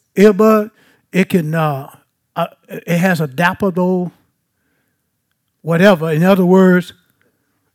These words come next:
if I'm talking, if I'm listening to the word or listening to music and I start talking, it will stop, it will stop playing the music. When I'm finished,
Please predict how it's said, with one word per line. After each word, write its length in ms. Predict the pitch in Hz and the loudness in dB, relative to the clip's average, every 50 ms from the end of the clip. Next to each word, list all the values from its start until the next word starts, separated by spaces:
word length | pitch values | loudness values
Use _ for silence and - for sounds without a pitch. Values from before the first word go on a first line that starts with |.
| _ _ - | _ _ -4
if 200 | 180 180 - - | -4 -2 0 2
I'm 220 | 208 202 202 202 | 2 2 2 -2
talking, 640 | - - 233 233 233 226 - - 185 165 170 185 175 _ _ _ _ _ _ _ _ _ _ _ _ _ _ _ _ _ _ _ _ _ _ _ _ _ _ _ _ _ _ _ _ _ _ _ _ _ _ _ _ _ _ _ _ _ _ - | -2 2 4 6 6 4 4 0 -2 -4 -4 -6 -10 _ _ _ _ _ _ _ _ _ _ _ _ _ _ _ _ _ _ _ _ _ _ _ _ _ _ _ _ _ _ _ _ _ _ _ _ _ _ _ _ _ _ _ _ _ _ -6
if 140 | 190 156 | -2 0
I'm 140 | 196 202 190 | 2 2 4
listening 260 | 185 214 208 208 214 | 4 4 4 2 2
to 100 | - 208 | 0 0
the 100 | 202 190 | 0 0
word 360 | 180 175 196 208 214 220 214 190 | 0 2 2 4 4 4 4 2
or 80 | 185 | 2
listening 300 | 180 202 202 - 214 196 | 0 0 0 0 -2 -2
to 60 | 190 | -2
music 500 | 185 185 214 226 233 208 240 233 226 - _ _ _ _ _ - | 0 0 2 2 2 2 0 -2 -4 -6 _ _ _ _ _ -4
and 120 | 165 170 | -2 0
I 80 | 175 180 | 0 0
start 280 | - - 214 202 196 - | 0 0 0 0 0 0
talking, 460 | - 208 214 220 - - 208 202 196 _ _ _ _ _ _ _ - | 0 0 0 0 0 -2 -4 -4 -6 _ _ _ _ _ _ _ -8
it 140 | 180 180 165 | -6 -6 -6
will 180 | 165 160 151 - _ _ _ _ _ _ _ _ _ _ _ _ _ _ _ _ _ _ _ _ _ _ _ _ _ | -6 -8 -10 -12 _ _ _ _ _ _ _ _ _ _ _ _ _ _ _ _ _ _ _ _ _ _ _ _ _
stop, 400 | - - - 196 180 175 - _ _ _ | -20 -8 -4 -4 -4 -4 -6 _ _ _
it 120 | - 170 | -8 -8
will 80 | 160 151 | -8 -8
stop 280 | - - 185 165 160 | -6 -4 -4 -4 -4
playing 220 | - 180 170 160 156 | -6 -8 -8 -6 -6
the 60 | 147 | -8
music. 400 | 147 156 156 151 131 120 123 - _ _ _ _ _ _ _ _ _ _ _ _ _ _ _ _ _ _ _ _ _ _ _ _ _ _ _ _ _ _ _ _ _ _ _ _ _ _ | -8 -8 -8 -10 -10 -12 -16 -20 _ _ _ _ _ _ _ _ _ _ _ _ _ _ _ _ _ _ _ _ _ _ _ _ _ _ _ _ _ _ _ _ _ _ _ _ _ _
When 160 | - 170 175 | -6 -4 -2
I'm 120 | 170 170 160 | -2 -2 0
finished, 500 | - - 214 214 214 214 208 196 - | 2 2 4 4 4 2 0 -2 -6